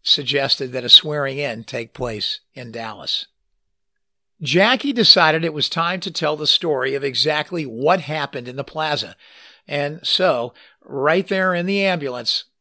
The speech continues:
she told it as she saw it to those listening. Certainly, they had their own visuals already. Most of them, most of them were there. But she was telling Robert. He wasn't ready to hear it,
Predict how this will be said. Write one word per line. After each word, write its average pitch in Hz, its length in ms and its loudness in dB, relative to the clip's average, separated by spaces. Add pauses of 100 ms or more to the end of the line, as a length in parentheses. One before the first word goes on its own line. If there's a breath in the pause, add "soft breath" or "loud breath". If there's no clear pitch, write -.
she 180 320 -4
told 165 340 2
it 127 100 -2
as 127 160 -4
she 139 200 0
saw 131 400 0
it 117 240 -10
to 135 160 -6
those 127 320 -4
listening. 143 500 -2 (760 soft breath)
Certainly, 202 800 2 (140)
they 165 260 2
had 175 220 4
their 151 160 2
own 147 260 0
visuals 123 680 -2
already. 127 580 -2 (340 soft breath)
Most 180 500 0
of 120 100 -8
them, 107 380 -16 (180)
most 175 300 0
of 175 100 -4
them 156 160 -2
were 156 120 0
there. 180 380 0 (640 loud breath)
But 185 320 -2
she 262 220 0
was 240 200 0
telling 170 340 -4
Robert. 117 460 -2 (1040)
He 185 260 -2
wasn't 226 360 -2
ready 165 240 0
to 135 100 0
hear 147 300 0
it, 120 180 -8